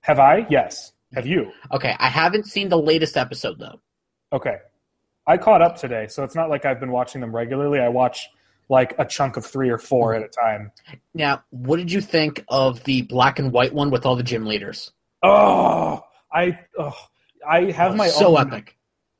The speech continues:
Speaker 1: Right, I have my own notes here, so I don't forget what I wanna say when we bring stuff up. And it, it seriously says my favorite one was the black and white episode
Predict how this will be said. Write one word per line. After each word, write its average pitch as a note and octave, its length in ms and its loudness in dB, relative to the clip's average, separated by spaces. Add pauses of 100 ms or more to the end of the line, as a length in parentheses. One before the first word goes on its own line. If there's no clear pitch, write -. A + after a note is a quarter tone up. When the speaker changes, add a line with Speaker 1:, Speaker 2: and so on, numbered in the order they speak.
(120)
Speaker 1:
Right, A3+ 320 4
I E3 60 4
have G3+ 160 2
my F#3+ 120 0
own D#3+ 160 2
notes C#3 220 -2
here, E3+ 160 -4
so D#3+ 140 -2
I - 20 2
don't C#3 160 -2
forget C3 380 -4
what B2+ 100 0
I B2 60 0
wanna B2 180 -4
say A#2+ 340 -6
when A#2+ 160 -6
we A#2 80 -10
bring A2+ 200 -8
stuff - 260 -10
up. - 260 -2 (240)
And D3 120 0
it, D3 180 -6
it D3+ 200 -2
seriously D#3 400 2
says B2+ 280 2
my B2 120 0
favorite B2 380 -2
one A#2+ 480 0
was A#2 320 2
the A#2+ 80 -16
black B2 260 0
and A#2+ 80 -16
white A2+ 140 -4
episode G#2 400 -12